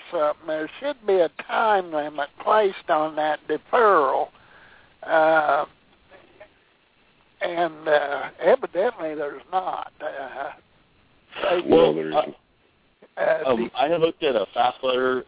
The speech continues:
Speaker 3: uh, um, uh, you know, I had found this fast letter, and it said that they were, once they had all the evidence, they were supposed to make a decision on a claim within sixty days.
Speaker 1: Uh-huh.
Speaker 3: But, um, I, I don't know if there was ever an update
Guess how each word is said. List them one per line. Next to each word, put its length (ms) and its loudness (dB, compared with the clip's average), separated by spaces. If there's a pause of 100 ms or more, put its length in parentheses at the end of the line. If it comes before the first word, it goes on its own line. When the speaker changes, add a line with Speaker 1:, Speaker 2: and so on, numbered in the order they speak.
Speaker 3:
uh, 440 -2 (1120)
um, 240 -4 (220)
uh, 120 -4 (100)
you 120 0
know, 100 2
I 120 4
had 100 -4
found 260 4
this 160 -8
fast 300 2
letter, 280 0 (460)
and 120 -6
it 160 0
said 140 2
that 140 -2 (140)
they 100 0
were, 160 2 (380)
once 280 2
they 120 2
had 140 6
all 120 6
the 140 -2
evidence, 420 -2
they 120 -2
were 180 -4
supposed 280 -8
to 80 -14
make 200 -6
a 60 -16
decision 340 -8
on 120 -4
a 20 -14
claim 340 -6 (400)
within 380 -2
sixty 280 -6
days. 320 4 (640)
Speaker 1:
Uh-huh. 480 4 (920)
Speaker 3:
But, 300 6 (260)
um, 520 0 (100)
I, 240 2 (100)
I 60 0
don't 140 0
know 120 6
if 120 2
there 100 2
was 160 2
ever 220 2
an 80 -2
update 460 -4